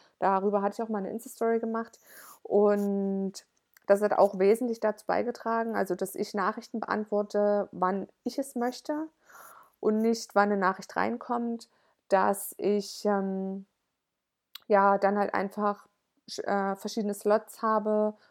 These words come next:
wo ich, ja, bei Social Media aktiv bin oder halt nicht aktiv bin, wo ich Nachrichten beantworte oder halt nicht beantworte.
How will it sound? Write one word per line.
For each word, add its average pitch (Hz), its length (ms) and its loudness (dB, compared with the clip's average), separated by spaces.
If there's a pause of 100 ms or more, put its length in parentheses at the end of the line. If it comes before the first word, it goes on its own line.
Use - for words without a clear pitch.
wo 196 340 0
ich, - 420 -2 (440)
ja, 196 200 4
bei 190 240 2
Social 208 340 -4
Media 208 240 0
aktiv - 400 -4
bin 214 400 -2 (420)
oder 196 960 2
halt 190 160 -2
nicht 254 180 -2
aktiv 233 440 -4
bin, 202 380 0
wo 190 80 -2
ich - 120 -6
Nachrichten 208 360 -6
beantworte 208 520 -2
oder 185 160 0
halt 185 160 0
nicht 208 160 -4
beantworte. 196 720 0